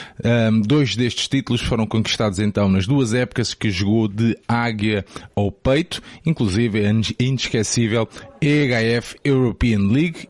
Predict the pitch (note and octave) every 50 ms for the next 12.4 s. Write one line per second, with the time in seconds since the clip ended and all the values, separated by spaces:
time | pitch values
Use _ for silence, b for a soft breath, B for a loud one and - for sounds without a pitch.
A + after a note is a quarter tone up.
0 | - - F3+ F#3+ A3+ A3+ _ _ - - E2+ E2 F#2 G#2 A2 A2+ G#2+ B B B
1 | B B B - C#3 C3 B2+ C3 C3 B2+ A#2 - - - - - E3 C3 - C3+
2 | - - - A#2 G#2 - - G2+ - - C#3 B2+ A2+ F#2+ A#2+ A#2 - - E3+ F3
3 | D#3+ E3 D#3+ - E3 D3+ - D#3 C3 B2 D3 C#3 C3 A#2+ C#3 C3+ - - - C#3
4 | C3 - - C#3 C#3 C3+ C#3+ D3 - - F3+ E3+ - F3 E3+ E3+ - _ - F3
5 | F3+ E3+ D#3 C3 - - B2+ B2+ B2 B B B B B B A2 A#2 C3 C#3 C3
6 | A#2 G#2 B2+ C#3+ C#3+ C#3 C3 - - - - - - - A#2+ G2 F#2+ G#2 A2 A2
7 | G#2 - - G2+ F#2 F2 - - - - G2+ F#2 F#2 F#2 F2+ F2 F#2 F#2+ A#2 B2
8 | A2 F#2 E2 F2+ - B B B B B B - C#3 D3+ D#3 D3 - - - A2
9 | F#2+ F2+ B B B B B B B A2+ A2 A2 G#2+ - - A#2+ A2 G#2+ G2+ G2
10 | F#2 - - B2 B2+ B2 A#2 G#2 - G#2 F#2+ F2+ A#2+ C3+ C3+ - C#3+ C3 - B2
11 | A#2 G2+ G#2 A2+ G#2+ G#2 G2+ - _ - - C#3+ C3 A#2 G#2 F2+ A2+ A#2+ G#2+ -
12 | - C3+ A2+ G2+ - - -